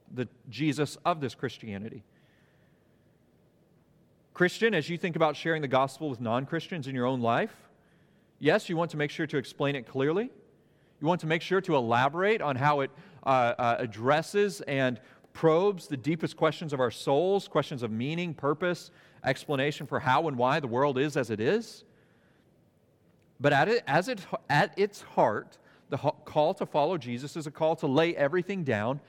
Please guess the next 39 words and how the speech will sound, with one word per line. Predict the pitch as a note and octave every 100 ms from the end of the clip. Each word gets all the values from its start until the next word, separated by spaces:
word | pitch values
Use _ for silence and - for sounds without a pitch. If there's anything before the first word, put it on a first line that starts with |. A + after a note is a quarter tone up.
| - -
and | D3
follow | - A2 C3
him, | C3+ A#3 B2 - _ _ _ _ _ _ _ _
to | F3
trust | - A3 -
him, | D3
to | B2
conform | D3+ - G3+
your | G3
life | F3+ G3 -
to | F#3
his | D3+
word, | E3+ G3+ C#3+
to |
commit | - D#3 G3+
to | G#3
his | F3+ -
people, | G#3+ A3 C#3
to | E3
his | D3+
church. | - - - - - - _ _ _ _ _ _ _ _ _ _ _ _ _ _ _ _ _ _ _ _ _ _ _
And | C#3+
now | E3+ F3+
hear | C4 G3+
this, | G3 -
you | E3+
don't | A#3+ C4
lay | A3
everything | G3 G3 F#3+ D#3+
down | E3 E3
and | D3
then | D3
get | D3
nothing, | D3 F#3+ G#3 B2+ B2
but | C#3
you | D#3
get | E3+ F#3
something | - - C#3+ D#3 D3
far | - C#3+ A#2+ B2+